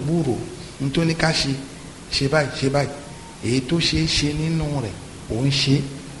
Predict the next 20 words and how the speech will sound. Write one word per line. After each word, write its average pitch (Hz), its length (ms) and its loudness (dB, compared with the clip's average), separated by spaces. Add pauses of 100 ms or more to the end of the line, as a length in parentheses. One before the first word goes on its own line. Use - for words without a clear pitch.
Èyí 135 200 4
tí 190 100 2
ò 170 100 4
tí - 200 0
ì 147 80 0
ṣe 139 160 2
é 151 40 2
ṣe 147 240 2
ń 165 80 4
bẹ̀, 151 140 4 (300)
ò 135 180 8
ń 208 120 12 (100)
bẹ̀ 123 160 4 (100)
kó 170 120 10
fi 165 200 0
rọ̀ 131 220 6
ẹ́ 127 220 6
lọ́rùn 165 380 8
láti 143 280 10
ṣe. 135 340 12